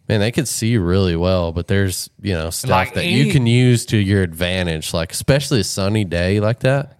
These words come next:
Speaker 2: Yeah, hanging around in the
Speaker 1: Get in the
Speaker 2: shadows.
Speaker 1: shade and in the shadows, dude.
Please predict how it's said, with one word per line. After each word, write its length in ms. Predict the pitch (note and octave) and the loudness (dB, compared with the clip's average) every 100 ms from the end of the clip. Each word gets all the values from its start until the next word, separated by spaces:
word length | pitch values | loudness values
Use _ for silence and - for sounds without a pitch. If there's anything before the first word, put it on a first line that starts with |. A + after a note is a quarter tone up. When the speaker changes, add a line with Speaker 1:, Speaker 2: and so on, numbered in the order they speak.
| - | -4
Speaker 2:
Yeah, 340 | B2 B2+ C3 B2+ | -4 -2 -6 -8
hanging 320 | - C3 A#2+ | -2 -2 0
around 240 | A2+ A2+ G#2+ | 0 0 -2
in 80 | |
the 80 | G#2 | -4
Speaker 1:
Get 120 | G2 A2+ | -2 2
in 240 | A#2+ G#2+ | 2 2
the 80 | A2+ | 0
Speaker 2:
shadows. 20 | |
Speaker 1:
shade 680 | G2 A#2 A2 A#2+ B2+ B2+ B2 - | 0 0 2 2 2 0 -4 -6
and 140 | F2+ F#2 | -2 2
in 140 | G2+ | 2
the 80 | G2+ | 2
shadows, 580 | - G#2 A2 A#2 A#2 A#2 | 2 0 2 2 2 0
dude. 360 | A#2+ A#2+ A#2+ | 0 0 0